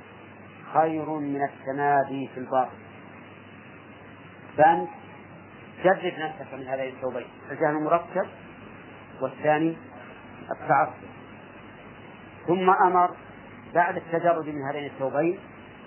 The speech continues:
بالتحلي بالإنصاف. الإنصاف أن يقول الإنسان العدل ولو على نفسه،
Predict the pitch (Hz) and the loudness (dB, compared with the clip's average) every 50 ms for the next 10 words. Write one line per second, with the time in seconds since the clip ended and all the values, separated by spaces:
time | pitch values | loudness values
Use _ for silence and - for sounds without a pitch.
0 | - - - - - - - - 139 - - - 165 151 - - 160 185 180 175 | -18 -18 -18 -18 -18 -14 -8 -8 -8 -8 -6 -2 -2 -2 0 2 2 4 4 4
1 | 170 170 165 143 151 147 143 135 143 127 - 135 139 - - - - - - - | 4 4 2 2 0 -4 -6 -6 -8 -6 -2 0 -2 -2 -2 -8 -18 -18 -20 -18
2 | - - - - - - - - - - - - - - - - - - - - | -18 -18 -18 -18 -18 -18 -18 -18 -18 -18 -18 -18 -18 -16 -16 -16 -16 -16 -18 -18
3 | - - - - - - - - - - - - - - 120 131 135 127 123 143 | -18 -18 -18 -20 -20 -20 -20 -20 -18 -18 -18 -14 -10 -8 -8 -6 -6 -8 -2 2
4 | 143 156 165 170 180 196 190 - - - - 131 131 135 139 135 - - 147 151 | 4 6 8 8 6 6 2 -2 -10 -10 -8 -8 -6 -4 -4 -4 -4 -2 -2 -2
5 | 156 143 135 127 123 135 135 120 - - 135 143 143 147 147 143 - - 117 117 | 0 0 0 -2 -6 -8 -10 -12 -8 -2 0 2 2 2 2 0 -2 -4 -4 -2
6 | 117 120 - 147 147 147 156 160 151 143 135 131 139 156 147 135 - 127 127 123 | -2 0 2 2 2 2 2 -2 -2 -2 2 2 4 4 6 4 4 2 0 0
7 | 123 127 - - - | -2 -6 -8 -10 -16